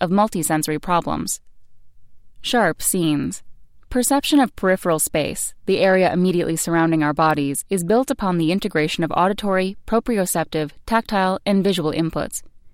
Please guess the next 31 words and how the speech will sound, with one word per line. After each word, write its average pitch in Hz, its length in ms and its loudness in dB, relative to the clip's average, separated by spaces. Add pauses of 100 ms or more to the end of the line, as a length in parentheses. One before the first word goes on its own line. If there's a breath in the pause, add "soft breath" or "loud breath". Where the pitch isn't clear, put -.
(100)
People 269 260 2
with 196 140 2
autism 165 400 0
may 175 140 0
differ 170 320 -2
from 156 180 0
typical 180 400 -4
individuals 151 640 -2
in 165 80 2
their 160 80 0
perception 170 500 -2
of 147 120 -2
this 151 160 -4
space. - 500 -4 (280)
We 214 140 4
are 233 100 6
investigating 196 640 2
whether 165 200 4
the 151 120 0
unusual 165 480 0
integration 165 600 0
of 160 100 -4
multisensory 165 640 0
information 165 600 -2
in 156 100 0
autism 160 540 0
contributes 202 560 -2
to 180 100 -4
this 151 120 -4
perceptual 156 560 -2
difference, 147 500 -4